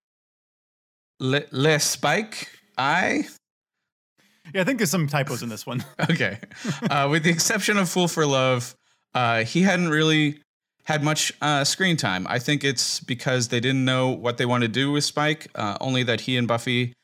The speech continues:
Speaker 1: had great chemistry and the actor is charismatic and an interesting character. Uh, they weren't sure how far to take it and changed it from writer to writer, which, yeah, I totally think is true. Like,
Speaker 2: Yeah.
Speaker 1: <laughs> the Spike relationship changes,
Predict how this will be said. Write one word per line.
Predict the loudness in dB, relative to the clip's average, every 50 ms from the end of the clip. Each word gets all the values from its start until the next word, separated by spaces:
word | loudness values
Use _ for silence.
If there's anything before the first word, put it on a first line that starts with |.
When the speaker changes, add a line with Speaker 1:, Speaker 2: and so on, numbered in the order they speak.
| _ _
Speaker 1:
had | -6 -6 -4 -2
great | -2 -2 -2 -2
chemistry | -2 -2 0 0 0 -2 -2 -2 -2 -2
and | -2 -2
the | -2 -2
actor | -2 -2 -4 -4 -4
is | -2 -4 -4
charismatic | -4 -2 -2 -2 -2 -2 -2 -2 0 0 0 -2 -4 -8 -18 _ _ _ _ _ _ -6
and | -4 -2
an | -2
interesting | -2 -2 -4 -4 -4 -4 -4 -6 -6
character. | -4 -4 -4 -4 -4 -6 -8 -10 -10 -14 _ _ _ _ _ _ _ -2
Uh, | -2 -2
they | 0 0 2
weren't | 2 2 2 0
sure | 0 0 2 2 0 0 -2
how | -2 -2 0 0
far | 0 0 2 2 2 2
to | 2 0
take | 0 0 0 0 2 2
it | 0 0 -2 _ _ _ _ _ _ -4
and | -2 -2 -2 -2
changed | -2 0 0 0 0 0 -2
it | -4
from | -4 -2 -2 0
writer | 0 0 0 -2
to | -2 0
writer, | 0 2 2 2 0 -2 -6 -10 -10 -6
which, | -4 -2 -2 -2 -2 -2
yeah, | 0 0 2 2
I | 0
totally | 0 0 0 0 0 0 -2 -4
think | -6 -10 -12 -12 -10 -6
is | -2 -2 -2
true. | -2 -2 -4 -4
Like, | -4 -6 -6 -8 -10 -12 -14 -14
Speaker 2:
Yeah. | -14 -10 -10 -10 -10 -10 -14 _
Speaker 1:
<laughs> | _ _ _ _ -20 -8
the | -4 -2 -2
Spike | 0 0 0 0 0 2
relationship | 2 4 4 4 2 0 0 -2 -2 -2
changes, | -2 -2 -2 -2 -2 -2 -4 -6